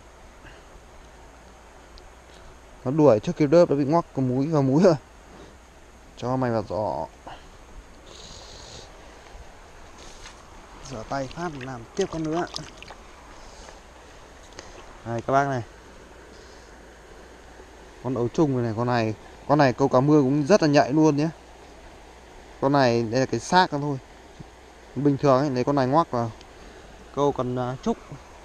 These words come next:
là nhạy lắm. Nhạy hơn cả mồi lua này nhiều. Bao giờ cái gì thật nó cũng phải hơn giả chứ.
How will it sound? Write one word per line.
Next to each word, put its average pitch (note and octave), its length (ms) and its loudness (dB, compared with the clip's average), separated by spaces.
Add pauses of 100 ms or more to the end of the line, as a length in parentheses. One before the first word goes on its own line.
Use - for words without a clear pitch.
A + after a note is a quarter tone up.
(840)
là A2+ 60 -8
nhạy A#2+ 220 -4
lắm. G#3+ 140 -4 (3750)
Nhạy C3 200 -6
hơn F3+ 260 -6
cả C#3 60 -4
mồi C3 200 -4
lua D#3+ 220 -2
này D3 120 -4
nhiều. C3 420 -4 (4000)
Bao C#3+ 140 -4
giờ B2 200 2
cái B2+ 100 -6
gì C3+ 100 -6
thật B2 260 -4
nó B2 80 -6
cũng C3+ 120 -6
phải C3 80 -6
hơn C3 200 -6
giả G#2 300 -2
chứ. A#2 100 -12